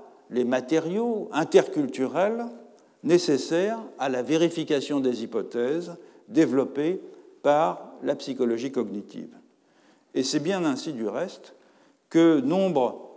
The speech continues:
de praticiens de la psychologie interculturelle conçoivent désormais le rôle des anthropologues comme des sortes de laborantins de terrain.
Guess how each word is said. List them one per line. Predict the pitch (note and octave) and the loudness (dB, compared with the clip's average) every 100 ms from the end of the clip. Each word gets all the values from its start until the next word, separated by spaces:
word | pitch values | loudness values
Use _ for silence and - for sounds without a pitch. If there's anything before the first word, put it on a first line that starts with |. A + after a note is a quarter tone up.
| - | -20
de | A2 C3+ C#3+ | -4 2 4
praticiens | C3+ C3+ C#3+ D3+ C#3 - D#3 D3+ | 4 0 -4 -6 -8 -4 0 0
de | A#2+ | 0
la | G#2 G2+ | -2 -2
psychologie | - B2+ B2+ A#2+ A#2 | -6 -2 0 2 0
interculturelle | B2+ - A#2+ C3 A#2 A#2+ C3 C#3 | -2 0 -2 -2 -4 -2 0 0
conçoivent | B2 A2+ C3+ B2 | -2 -2 0 2
désormais | A#2 A2+ A#2+ A#2+ B2 | 2 -2 -2 -2 -2
le | G#2+ | -2
rôle | G#2+ C3 B2 | 0 2 0
des | A2+ | -2
anthropologues | B2 A#2+ A#2+ A2 F2+ A2+ C3+ - - - - _ - | -6 -8 -8 -6 -6 -6 -8 -14 -20 -20 -20 _ 2
comme | C#3+ | 2
des | B2 A#2 | 4 2
sortes | D#3+ D3 | 2 2
de | A#2+ | 0
laborantins | A#2 C#3+ C#3+ A#2 F#2 - B2 C3+ - - _ _ | 0 4 2 2 -2 -4 -6 -6 -12 -20 _ _
de | A#2+ | -8
terrain. | A#2+ B2+ - - | -4 -4 -4 -12